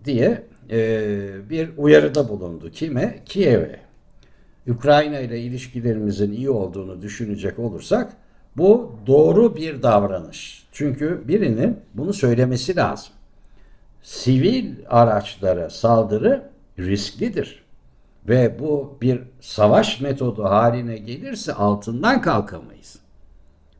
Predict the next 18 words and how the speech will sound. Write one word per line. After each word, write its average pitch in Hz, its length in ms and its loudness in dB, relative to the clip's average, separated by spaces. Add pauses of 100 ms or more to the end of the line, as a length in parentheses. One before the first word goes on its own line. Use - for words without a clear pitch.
Altından 131 580 -2
kalkılamaz. - 880 -6 (800)
Efendim, 240 500 6
Ruslar 233 560 2
da 208 60 -2
işte 202 340 2
gidiyorlar, 180 560 0
sivil, 165 640 -6
e, 143 600 -6
enerji 160 440 -4
alanlarını 113 720 -2
bombalıyorlar. 98 800 -6
Doğru. 320 520 2
Onların 196 500 2
da 277 60 4
orayı 285 360 6
bombalamaması 131 1000 2
lazım. 71 340 -18